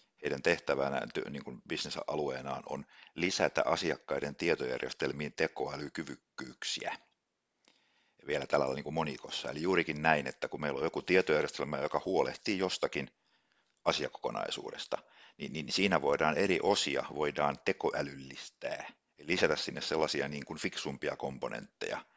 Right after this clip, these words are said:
ja nimenomaan, niin kuin, monikossa. Ja, ja se on myöskin, niin kuin, nimenomaan niin, että se tietojärjestelmä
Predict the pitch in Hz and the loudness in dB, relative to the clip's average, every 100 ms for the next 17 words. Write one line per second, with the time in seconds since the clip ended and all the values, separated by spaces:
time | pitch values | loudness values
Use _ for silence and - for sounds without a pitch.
0 | _ - - 69 78 80 76 69 69 69 | _ -20 -6 -2 0 2 0 0 -4 -6
1 | 76 80 73 - - - - - - - | -2 0 0 -4 -4 -2 -2 -6 -18 -20
2 | - 62 50 65 71 73 78 - 71 67 | -2 -2 -2 -2 0 0 -2 -4 -6 -6
3 | 76 80 73 71 69 80 73 67 69 87 | -2 -2 0 -2 -2 -2 -6 -8 -6 2
4 | 82 73 76 85 80 - 69 71 | 2 2 2 4 2 0 0 0